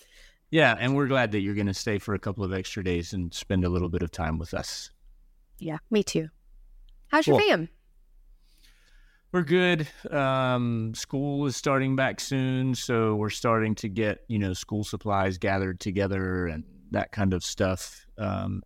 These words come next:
Speaker 1: it's hot. It has been a really hot and dry January and February.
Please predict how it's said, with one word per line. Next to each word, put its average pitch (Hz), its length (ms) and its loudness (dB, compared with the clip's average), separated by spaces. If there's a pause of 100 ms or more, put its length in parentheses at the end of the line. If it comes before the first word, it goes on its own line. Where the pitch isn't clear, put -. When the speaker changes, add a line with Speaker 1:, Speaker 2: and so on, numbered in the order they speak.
Speaker 1:
it's - 160 -12
hot. - 520 -2
It 135 100 0
has 110 140 0
been 101 160 0
a 95 100 0
really 110 560 2
hot 95 480 -2
and 95 200 0
dry 92 500 2
January 92 760 2
and 82 120 -2
February. 98 600 2